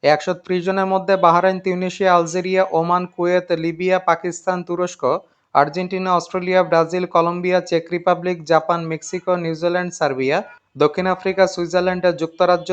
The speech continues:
যুক্তরাষ্ট্র এবং উরুগুয়ের নাগরিক রয়েছেন। জর্ডানের রাষ্ট্রীয় সংবাদ মাধ্যম পেত্রা নিউজে জানিয়েছে,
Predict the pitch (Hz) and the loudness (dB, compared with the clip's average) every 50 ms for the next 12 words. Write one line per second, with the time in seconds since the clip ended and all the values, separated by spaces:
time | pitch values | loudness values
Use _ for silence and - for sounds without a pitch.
0 | 180 165 165 160 - _ - 180 170 147 127 - - - 165 196 233 - _ _ | -4 -2 -4 -10 -6 _ 0 2 2 2 0 -2 0 2 2 2 2 -2 _ _
1 | _ _ _ _ _ 143 151 165 180 180 175 - 160 160 175 175 165 185 185 180 | _ _ _ _ _ -2 0 0 0 -4 -4 -4 -2 -2 0 0 2 0 0 2
2 | 170 160 147 143 143 139 127 131 - 123 123 120 113 - 139 117 101 98 _ _ | 0 0 0 0 0 0 -2 -2 0 0 0 0 0 -4 -6 -6 -6 -10 _ _
3 | _ _ _ _ 127 151 156 160 185 185 190 180 180 170 175 - - 190 180 180 | _ _ _ _ 2 4 4 4 2 0 0 0 0 0 -2 -2 -2 -2 -2 -2
4 | - 180 175 180 185 180 180 185 185 180 180 165 190 185 185 180 185 170 165 170 | -2 -4 -2 0 -2 -2 0 0 0 0 2 0 0 0 0 0 -2 -2 -2 0
5 | - 190 190 185 185 185 180 175 - 180 151 151 139 131 131 127 127 120 - - | -2 -2 0 0 -2 -4 -4 -4 -6 -4 -2 -2 -2 -2 -4 -6 -6 -6 -2 -2